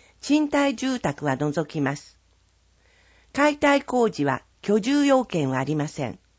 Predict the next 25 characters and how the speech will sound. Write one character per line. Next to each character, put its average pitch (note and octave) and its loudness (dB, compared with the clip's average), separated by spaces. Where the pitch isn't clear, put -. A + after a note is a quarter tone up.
三、 G#3+ -2
耐 D4+ 2
震 D4+ -2
診 C#4+ 0
断 D#3+ -2
の C#3 -2
結 - -8
果、 D3+ -2
倒 C#4+ 4
壊 C#4 2
の C4 0
危 - -16
険 C4 0
性 A#3+ 0
が A3+ 0
あ A3 0
る F#3 -6
と C#3+ -4
判 G3 -2
断 C#3 -4
さ D3 -4
れ F3 0
た F3+ -2
住 D3 -6
宅。 - -10